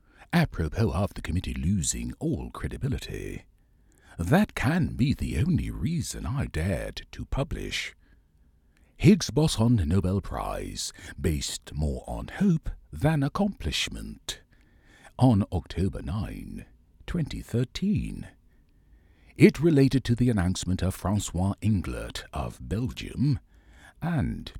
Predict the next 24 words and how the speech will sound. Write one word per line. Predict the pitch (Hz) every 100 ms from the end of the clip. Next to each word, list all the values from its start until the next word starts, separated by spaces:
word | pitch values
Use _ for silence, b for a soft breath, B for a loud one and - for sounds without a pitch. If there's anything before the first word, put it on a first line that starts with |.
| -
Peter | 117 95 - 58 53 -
Higgs | 170 135 135 104 - - b b
of | 156 147
Britain | - 65 - 67 71 64 b b b b b b -
as | 151 147 104
winners | 156 170 165 131
of | 139 107
the | 127
twenty | 131 160 185
thirteen | 180 156 151 - 120
Nobel | 90 95 92 104
Prize | - - - - 71 -
in | 147 160
Physics | - 190 73 71 _ - - - b b b b b b b
for | - 90 80
their | 73 98 82
theoretical | - - 85 78 76 135 - -
discoveries | 78 - - 95 80 80
of | 82
how | 87 95
subatomic | 82 - 101 - - 95 - 85 - -
particles | - 165 - - 147 202 -
acquire | 139 - - - - - 117
mass, | 135 190 139 - - - - -